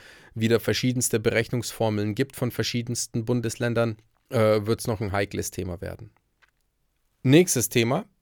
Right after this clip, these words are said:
In den U S A geht auch neben der Industrie, wie wir gerade hatten, auch die Konsumlaune zurück.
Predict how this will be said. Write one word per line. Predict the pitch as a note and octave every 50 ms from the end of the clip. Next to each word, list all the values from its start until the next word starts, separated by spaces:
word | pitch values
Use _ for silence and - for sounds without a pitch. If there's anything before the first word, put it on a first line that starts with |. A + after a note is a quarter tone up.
| _ _
In | - B2+ B2+
den | B2 B2+ B2+ -
U | - A2+ A#2+
S | A#2+ A2+ -
A | - A2 A2+ C3+ E2
geht | - - B2 A#2+ C3 - -
auch | B2 B2 C#3 C3+ - - -
neben | - A2 G#2+ A2+ A#2+ C3 C3+ B2
der | B2 A#2+ A#2 A#2 A2+
Industrie, | - A2 G#2+ A2+ G2+ - - - E3 F3+ E3+ D3+
wie | D3 C#3
wir | C#3 C3+ B2+
gerade | B2+ C#3 B2 B2 B2 B2+ B2+ B2
hatten, | A#2 B2 - - B2+
auch | A#2+ A#2+ A#2+ -
die | - - A#2+
Konsumlaune | - - A#2+ A2+ A2 C#3+ D#3+ E3 C#3 A2 F#2+ G2 G2+ G2+ G2+
zurück. | G2 - - - B2 E3 F#3 -